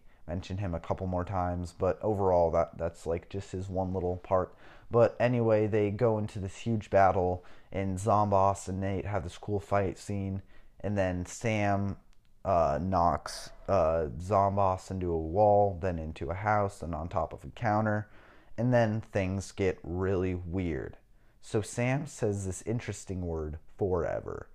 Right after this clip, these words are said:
Now, it, it was as if it was almost tri-, it triggered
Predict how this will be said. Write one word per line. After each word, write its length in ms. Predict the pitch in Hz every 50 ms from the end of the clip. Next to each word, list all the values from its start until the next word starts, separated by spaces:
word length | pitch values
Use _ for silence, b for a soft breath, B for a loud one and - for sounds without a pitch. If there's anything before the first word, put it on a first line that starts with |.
| b b b b b b b b b b
Now, 460 | - 92 101 92 85 73 64 53 - - - - - - - - - - - - - - - - - - - - - - - - - - - - - - - - _ _
it, 240 | - 92 92 - - - - - - - - -
it 80 | - 101
was 180 | 101 104 95
as 220 | 92 101 107 110 107
if 160 | 127 - -
it 60 | 151
was 160 | 135 117 101
almost 380 | 117 113 104 95 - - - - - -
tri-, 460 | - - - - - - 80 80 80 - -
it 200 | 92 87 - -
triggered 680 | - - - - 90 95 95 73 71 65 53 57 67